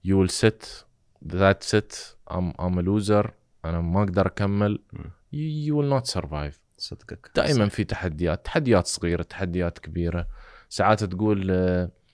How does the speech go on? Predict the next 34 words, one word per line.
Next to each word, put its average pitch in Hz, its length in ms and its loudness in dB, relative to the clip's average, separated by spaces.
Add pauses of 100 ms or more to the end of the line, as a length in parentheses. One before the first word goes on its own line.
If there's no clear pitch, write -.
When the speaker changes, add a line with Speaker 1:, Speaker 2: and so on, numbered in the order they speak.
(240)
Speaker 1:
ليش 120 300 4
أنا 95 160 2
يستوي 87 320 -4
لي؟ 82 100 -2 (100)
زين، 101 240 0
أنت 113 160 -2
ما 131 100 0
تعرف 143 360 -2
أصلًا 113 400 0 (540)
غيرك 110 400 4
شو 107 220 -4
التحديات 92 880 -4
اللي 85 120 -6
جالس 87 280 -4
يمر 85 180 -6
فيها. 87 360 -6 (300)
Speaker 2:
صح، 107 220 -12
يوم 107 120 -4
أنت 104 120 -6
تقارن 101 460 -2
تشوف 104 140 -6
مشاكل 98 420 -4
الناس 95 300 -6
Speaker 1:
بالضبط. 101 160 4
Speaker 2:
الثانية 98 200 4
وتحدياتهم 101 640 -2
تقول 107 200 0
أنا 107 180 2
اللي 101 280 -4
عندي 117 240 -2
ولا 123 200 0
شيء. - 220 -8
Speaker 1:
ولا 151 200 0
شيء. 98 240 -6